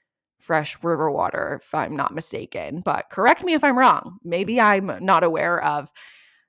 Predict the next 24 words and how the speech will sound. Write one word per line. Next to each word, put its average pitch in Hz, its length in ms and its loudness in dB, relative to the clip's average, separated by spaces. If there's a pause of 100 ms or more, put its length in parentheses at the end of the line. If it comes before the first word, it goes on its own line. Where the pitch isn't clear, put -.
(100)
some 170 240 -6
freshwater 160 600 0
lobsters. - 760 -6 (380)
Um, 196 460 4
<laughs> - 20 -16
but 254 460 2 (580)
it 233 180 0
was 285 180 -2
so 180 400 0
funny. 160 380 -6
I, 175 240 -4 (120)
I 185 180 -2
absolutely 175 440 -6
loved 151 220 -6
it. 156 200 -4 (760)
And 185 160 -6
then 185 340 -2 (280)
we 202 140 -6
also 202 360 2
see 185 340 -4
Heather 180 720 -2
is 202 460 -4
a 196 80 -6
stoner. 226 640 -6